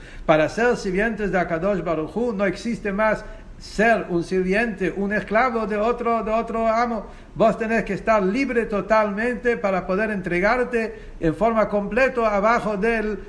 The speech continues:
del dominio único que es Akadosh Baruj Hu, que Él es nuestro rey, nuestro amo, y no tenemos otro. Y por eso Hashem le dice a Moshe, "Vayetzavem", ordenar a liberar los esclavos para poder estar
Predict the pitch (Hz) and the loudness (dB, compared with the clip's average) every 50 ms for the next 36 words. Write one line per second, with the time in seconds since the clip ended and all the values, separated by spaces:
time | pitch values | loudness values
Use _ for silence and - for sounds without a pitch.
0 | - - - - 151 190 196 190 202 202 208 233 233 226 220 214 208 208 208 220 | -16 -18 -8 -2 0 2 2 2 2 0 0 0 0 2 2 2 2 2 0 -2
1 | 254 247 247 - - 220 208 196 202 196 190 - 196 180 175 - 170 160 190 202 | -2 -2 -2 -2 0 0 0 0 -2 -4 -4 -2 -2 -2 0 -2 -2 -2 -2 -2
2 | 190 151 175 180 170 175 170 - 208 214 190 143 190 185 185 160 170 180 175 165 | -2 -2 -2 -2 -2 -2 -2 -4 -6 -6 -4 -4 -4 -4 -4 -4 -4 -4 -4 -4
3 | 165 - 160 170 175 185 214 214 202 190 185 180 160 - - 160 165 185 196 196 | -4 -4 -4 -2 -2 -2 -2 -2 -2 -2 -4 -4 -6 -6 -4 -4 -2 0 0 0
4 | 185 180 170 - - - - - - 156 165 190 185 185 185 170 170 175 170 165 | -2 -4 -4 -6 -10 -14 -16 -8 -4 -2 0 0 0 0 -2 -2 -2 -2 -2 -2
5 | 156 160 165 165 160 165 151 117 - - - - - - - - - 107 165 160 | -4 -4 -4 -6 -6 -6 -6 -10 -12 -14 -16 -20 -20 -20 -14 -12 -2 2 4 4
6 | 165 180 175 175 - 190 190 202 202 202 - - - - - - - 127 - - | 4 4 2 0 0 0 0 0 0 -2 -6 -10 -14 -16 -8 -4 -4 -2 0 0
7 | 170 185 185 175 170 180 185 - 185 180 180 180 180 165 170 196 214 202 185 170 | 0 0 0 0 -2 -2 -2 -2 -2 -2 -2 -2 -2 -4 -2 -2 -2 0 2 2
8 | 156 151 - - - 160 156 156 185 214 226 202 180 170 170 165 185 185 226 247 | 2 0 -2 -2 -2 -2 0 0 0 -2 -2 -2 -2 -2 -2 -2 -2 -2 2 2
9 | 233 214 - - - - - - 156 160 170 180 170 175 170 185 185 190 180 170 | 2 2 0 -2 -10 -12 -4 -2 0 0 0 0 0 0 2 2 0 0 -2 -4
10 | - - 151 - - 139 127 127 135 151 160 160 - - - - - 139 135 139 | -4 -6 -8 -6 -4 -4 -4 -4 -4 -6 -8 -10 -12 -14 -14 -6 -4 -2 -2 -2
11 | 135 139 147 147 156 165 170 156 - - 185 185 170 165 165 - - | -2 -2 0 0 0 0 0 -2 -2 0 0 0 0 0 -2 -6 -12